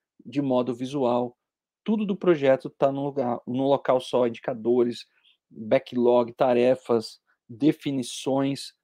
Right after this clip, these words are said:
tá tudo num lugar só, tanto no Miro quanto no Mural. O Jamboard, ele não tem essa capacidade tanto de zoom, mas você também consegue utilizar ele pra facilitação. Outras duas ferramentas super interessantes pra colaboração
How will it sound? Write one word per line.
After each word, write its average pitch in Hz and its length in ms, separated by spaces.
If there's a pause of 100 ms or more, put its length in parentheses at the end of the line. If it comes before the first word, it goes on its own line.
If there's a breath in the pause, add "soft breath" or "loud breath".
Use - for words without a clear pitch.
(140)
tá 156 120
tudo 143 220 (120)
num 156 220
lugar 156 300
só, 110 280
tanto - 280
no 151 80
Miro 135 220
quanto 139 220
no 165 80
Mural. 131 340 (400 loud breath)
O 262 120
Jamboard, 165 440
ele 175 160
não 190 140
tem 170 160
essa 160 160
capacidade 143 580
tanto 147 260
de 170 140
zoom, 156 400 (560)
mas 185 180
você 202 240
também 190 280
consegue 185 460
utilizar 170 460
ele 143 320 (300)
pra 147 140
facilitação. 147 960 (1300 soft breath)
Outras - 220
duas 202 180
ferramentas 175 520
super 180 280
interessantes 160 500
pra - 100
colaboração 143 760